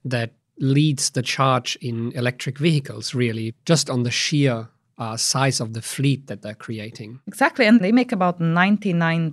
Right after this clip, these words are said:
Speaker 2: percent of the world's electric buses.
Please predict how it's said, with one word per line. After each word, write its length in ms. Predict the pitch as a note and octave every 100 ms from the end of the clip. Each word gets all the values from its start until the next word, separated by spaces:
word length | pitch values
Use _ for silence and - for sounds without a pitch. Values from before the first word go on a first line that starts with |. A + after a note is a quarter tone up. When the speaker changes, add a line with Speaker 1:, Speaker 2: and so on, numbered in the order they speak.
| -
Speaker 2:
percent 560 | F3 - E3+ E3+ E3 -
of 160 | D#3 D3+
the 80 |
world's 480 | D3 D#3+ D#3 D#3 - -
electric 720 | F3 D#3 E3 - - D#3+ -
buses. 840 | C#3 B2+ F3 F3+ - A2 D#2 -